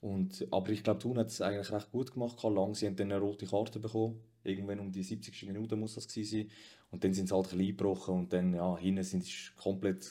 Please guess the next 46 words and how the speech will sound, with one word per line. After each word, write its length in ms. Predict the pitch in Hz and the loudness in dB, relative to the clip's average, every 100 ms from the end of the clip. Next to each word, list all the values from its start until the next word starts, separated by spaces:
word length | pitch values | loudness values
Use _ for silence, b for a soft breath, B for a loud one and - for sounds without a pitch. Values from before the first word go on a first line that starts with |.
| - - | -18 -6
volle 260 | 98 101 | -2 2
Löcher 280 | 98 104 - - | 2 2 -4 -10
gewesen. 300 | - 95 90 | -4 0 0
Und 160 | 90 | 0
dann 200 | 92 87 | 0 0
hat 140 | 87 90 | -2 2
Aarau 280 | 95 92 | 4 4
das 160 | 90 90 | 2 -4
drei 120 | 98 | -4
null 180 | 104 104 | -2 -2
noch 140 | 104 | -2
können 180 | 101 104 | -4 -6
schiessen. 480 | 95 92 92 98 95 b b b b b b | -4 -4 -2 -4 -4 b b b b b b
Aber 160 | 87 82 | -4 2
ja, 240 | 82 90 | 4 4
das 220 | - - 95 | 2 -4 0
Resultat 640 | 95 95 98 98 95 - _ _ _ _ - | 0 6 6 6 4 -14 _ _ _ _ -12
ist, 220 | 95 - | -8 2
glaub, 280 | 95 92 95 | 4 4 6
äh, 340 | 92 92 92 - _ _ _ _ _ _ _ | 6 6 4 0 _ _ _ _ _ _ _
genug, 240 | - 107 110 | 4 8 8
also 320 | 92 92 85 - _ | 6 0 -2 -8 _
höher 340 | 95 107 110 104 | 4 6 8 6
jetzt 160 | 101 | 4
nicht 160 | 104 98 | 2 2
davon 240 | 98 101 | 2 0
ausfallen. 420 | 98 - 80 80 78 - _ _ _ - | -4 -6 -6 -4 -8 -14 _ _ _ -14
Es 80 | - | -12
ist 160 | - - | -8 -6
jetzt 300 | 92 - 101 | -6 -6 -2
nicht 140 | 92 | -2
so 140 | 95 95 | 0 -2
gewesen, 220 | - 95 | 0 0
dass 240 | 92 - - | 0 0 0
Aarau 300 | 92 95 92 | 2 4 2
viel, 200 | 95 92 | 0 0
viel 160 | 95 | 0
besser 280 | 90 87 - | 0 -2 -4
gewesen 260 | - 87 - | -6 -6 -6
wäre. 140 | - - b b b b b b - | -10 -14 b b b b b b -4
Aber 220 | 87 90 | 0 6
ja, 300 | 98 107 - | 8 8 6
von 220 | - 107 | -2 0
den 100 | 104 | 4
Barrage-Gegner 640 | 101 113 117 113 107 113 | 8 10 10 8 4 4
her 220 | 101 104 | 2 2